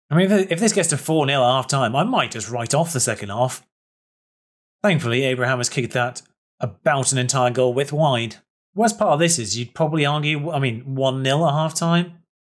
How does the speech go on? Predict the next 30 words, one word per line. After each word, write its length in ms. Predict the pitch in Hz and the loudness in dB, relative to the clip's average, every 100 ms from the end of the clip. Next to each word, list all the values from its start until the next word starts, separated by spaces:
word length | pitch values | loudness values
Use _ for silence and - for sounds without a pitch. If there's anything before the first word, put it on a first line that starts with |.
| _ _ | _ _
I 100 | 170 | 0
thought 380 | 185 - 269 294 | 0 2 0 2
I'd 180 | 226 208 | 0 0
just 320 | 190 208 - | 2 0 0
test 460 | - 254 180 - - | -2 2 2 0 -2
the 100 | 131 | -4
throwing 400 | - 151 143 135 | 0 0 2 0
water 300 | 143 151 202 | -2 -2 2
bottle. 500 | 185 190 220 220 214 _ | 2 2 2 0 -2 _
Yes, 640 | - 117 139 92 - - - _ | -6 0 0 0 -2 -2 -8 _
it 240 | 147 143 - | 0 0 2
did, 340 | 143 135 - _ _ - | 2 2 -4 _ _ -12
did 240 | - 247 175 | 2 4 6
demotivate 600 | 220 208 202 175 175 175 | 6 6 4 2 2 2
the 80 | 160 | 0
team. 480 | 180 139 101 82 _ _ _ | 0 0 -2 -8 _ _ _
I, 240 | 170 180 170 | 2 2 0
I 100 | 170 | -4
had 260 | 190 254 | 0 0
heard 240 | 185 208 196 | 4 2 4
that 100 | 175 | 2
it 140 | 175 | 2
may, 240 | 170 190 | 0 -2
might 360 | 208 170 214 214 | 0 2 2 2
work 300 | 151 117 117 | 0 0 -2
if 80 | 127 | -2
you 160 | 135 | 2
are 160 | 143 143 | 2 2
being 300 | 139 143 139 | 2 0 0
trashed, 600 | 139 - 147 208 - - | -2 0 0 0 0 -4